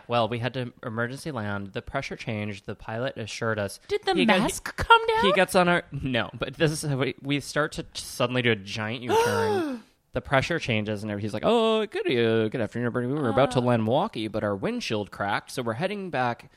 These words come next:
Speaker 1: to Detroit to
Speaker 2: Are you
Speaker 1: land."
Speaker 2: fucking serious?
Speaker 1: So it was all, it was fine. I,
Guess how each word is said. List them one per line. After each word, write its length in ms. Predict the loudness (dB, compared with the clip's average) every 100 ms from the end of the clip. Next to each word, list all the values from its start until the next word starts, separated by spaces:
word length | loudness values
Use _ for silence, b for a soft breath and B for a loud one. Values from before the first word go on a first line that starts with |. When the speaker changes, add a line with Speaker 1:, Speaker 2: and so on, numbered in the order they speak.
| b b b
Speaker 1:
to 140 | -10
Detroit 520 | -10 -8 0 2 2 0
to 140 | -4
Speaker 2:
Are 260 | -2 -2 -2
you 40 |
Speaker 1:
land." 440 | 0 2 2 0 -4 b b b
Speaker 2:
fucking 400 | -6 -6 -4 -6
serious? 640 | -6 -8 -8 -10 -12 -14 -20 _ -18 -12
Speaker 1:
So 340 | -2 0 2
it 140 | 0
was 120 | -4 -2
all, 140 | -4 -2
it 80 |
was 180 | -2 -2
fine. 380 | -2 0 0 0
I, 160 | -2